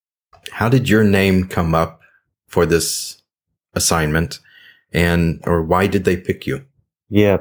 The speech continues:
Speaker 2: that's, that is a, that is a good, <laughs> that's a great question. And actually, I'm glad you asked, 'cause it's,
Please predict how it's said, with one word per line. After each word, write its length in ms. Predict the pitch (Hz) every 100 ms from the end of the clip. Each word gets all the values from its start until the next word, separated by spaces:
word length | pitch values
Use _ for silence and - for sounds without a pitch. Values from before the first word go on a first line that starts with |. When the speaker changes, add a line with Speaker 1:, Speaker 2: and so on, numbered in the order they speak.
| -
Speaker 2:
that's, 680 | 107 95 _ - - - - _ _ _ _ _ _
that 140 | 92 92
is 180 | 98 98
a, 80 | 85 - -
that 160 | 90
is 160 | 101 92
a 60 |
good, 140 | 85 87 - - - -
<laughs> 260 | - -
that's 140 | - 123
a 60 |
great 320 | 95 110 113
question. 600 | - - 85 - 92 87 - -
And 100 | 135
actually, 260 | 143 147
I'm 140 | 127 120
glad 300 | 120 117 101
you 60 |
asked, 420 | - 85 82 - -
'cause 260 | 110 95
it's, 580 | 107 - - - -